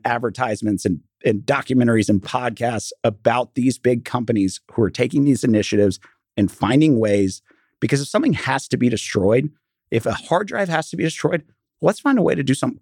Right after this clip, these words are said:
cool with it that's associated with your business instead of it just going into a big pile at a scrapyard. If a cable box has to be destroyed,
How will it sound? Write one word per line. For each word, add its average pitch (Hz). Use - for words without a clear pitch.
cool 165
with 123
it 104
that's -
associated 135
with 107
your 113
business 107
instead 120
of 113
it 110
just -
going 110
into 104
a 101
big 95
pile 104
at 87
a 82
scrapyard. 95
If 120
a 117
cable 151
box -
has 127
to -
be 151
destroyed, 147